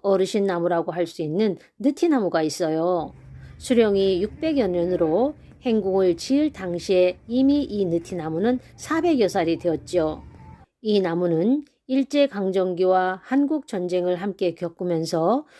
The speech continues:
화성의 영광과 굴종을 지켜보았고 또 한때는 불에 타는 시련도 겪었습니다. 그래서인지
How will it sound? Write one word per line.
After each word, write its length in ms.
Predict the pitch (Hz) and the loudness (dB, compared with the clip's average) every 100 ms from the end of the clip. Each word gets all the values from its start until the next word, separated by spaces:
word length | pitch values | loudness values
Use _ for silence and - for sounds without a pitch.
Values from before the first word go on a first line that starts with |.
| - | -20
화성의 640 | - 202 214 180 180 175 170 | -8 -2 0 2 2 2 2
영광과 640 | 214 247 262 262 269 269 | 2 0 0 0 0 0
굴종을 520 | - 196 208 185 175 | -2 -4 -2 -2 -2
지켜보았고 960 | 165 180 196 170 156 - - 165 160 - _ _ _ - | -4 -2 0 0 -2 -6 0 0 0 -6 _ _ _ -2
또 160 | 339 | 0
한때는 640 | 330 277 233 220 208 247 247 _ | 2 0 0 0 2 0 -2 _
불에 200 | - 226 | 0 0
타는 380 | 269 202 175 196 | 0 -4 -2 -2
시련도 520 | 196 269 262 254 285 | -2 0 2 0 -2
겪었습니다. 880 | 214 175 165 - 165 165 165 160 - _ _ _ _ _ | -6 -6 -6 -6 -4 -2 -2 -4 -12 _ _ _ _ _
그래서인지 880 | 190 190 190 175 175 180 170 262 | -2 0 2 0 0 2 2 2